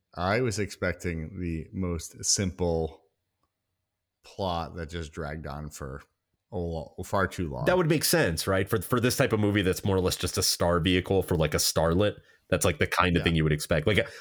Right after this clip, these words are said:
Speaker 2: another movie I
Speaker 1: S-
Speaker 2: saw around the same time, um, because, again, a friend dragged me to see it, and it is so much worse than this movie,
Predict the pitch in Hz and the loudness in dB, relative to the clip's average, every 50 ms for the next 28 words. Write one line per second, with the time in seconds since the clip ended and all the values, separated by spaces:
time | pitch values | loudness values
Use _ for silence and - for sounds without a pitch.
0 | - - 117 120 131 143 143 165 160 151 143 135 131 123 110 101 92 - - 113 | 0 2 2 4 4 4 4 4 4 4 2 4 4 4 4 4 4 2 2 2
1 | 107 107 101 98 92 92 - _ _ _ _ _ - 117 104 92 101 107 110 113 | 2 2 2 2 0 -2 -6 _ _ _ _ _ -2 0 0 2 2 4 4 2
2 | 110 104 92 - 107 98 92 87 - 101 104 92 78 71 71 73 76 - _ _ | 2 2 2 2 2 2 2 2 2 2 2 2 2 0 -2 -6 -8 -12 _ _
3 | _ _ _ - _ _ _ _ - 101 98 90 85 85 82 80 78 - 82 78 | _ _ _ -20 _ _ _ _ -2 0 2 4 4 2 2 0 -2 -2 -2 0
4 | 98 92 80 76 85 80 78 78 - - 80 80 78 76 76 - - 78 78 78 | 0 0 0 2 2 2 0 0 0 0 0 0 0 0 -2 0 0 0 0 0
5 | 76 76 76 76 78 - - 85 73 73 - - 95 85 82 76 78 73 - - | 0 -2 -2 -2 -2 -2 0 0 0 0 -2 -2 0 0 0 0 0 0 0 0
6 | - - 76 73 71 73 73 - - 80 73 69 - - - 73 69 78 76 - | 2 2 0 0 0 0 -2 -2 -2 -2 0 0 0 -2 -2 0 0 0 0 0
7 | - 80 71 67 71 69 | 0 0 0 0 -2 -2